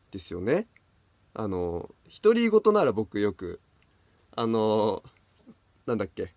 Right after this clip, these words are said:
大学生四年間、一人暮らししてた時に、まあ、あの、料理しながら、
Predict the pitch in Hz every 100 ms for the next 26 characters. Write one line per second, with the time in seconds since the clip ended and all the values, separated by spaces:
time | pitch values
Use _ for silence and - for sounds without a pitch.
0 | _ - 135 135 135 135 - 92 - 127
1 | 127 117 92 95 - _ _ - - _
2 | - 160 170 170 135 110 107 110 104 101
3 | 98 92 92 - _ _ _ 156 - 139
4 | 139 120 90 - - _ _ _ _ 113
5 | 107 113 131 113 113 113 107 104 107